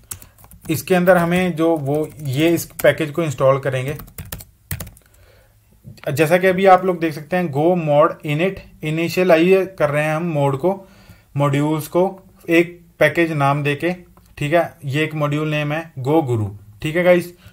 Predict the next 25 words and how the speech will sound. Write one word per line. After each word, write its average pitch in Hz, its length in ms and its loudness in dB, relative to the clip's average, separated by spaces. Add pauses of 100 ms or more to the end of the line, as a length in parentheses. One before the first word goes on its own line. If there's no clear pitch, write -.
(140)
तो 165 100 4
अगर 165 160 4
मैं 170 120 0
इसको 165 200 -6
क्लिक 156 240 -6
करूंगा 160 300 -2
तो 156 120 -4
ये 170 180 2
मेरे 160 200 -4
को 160 120 -6
बताएगा 151 360 2
कि 180 180 -2
mod 135 380 2
फाइल, 160 280 2
जो 156 140 -2
go 139 160 0 (100)
dot 165 200 4
mod 160 200 -2
फाइल 160 280 2
है, 180 120 0 (300)
वो 151 120 0
क्रिएट 156 420 0
हो 160 180 0
चुका 143 260 2
है। 170 140 0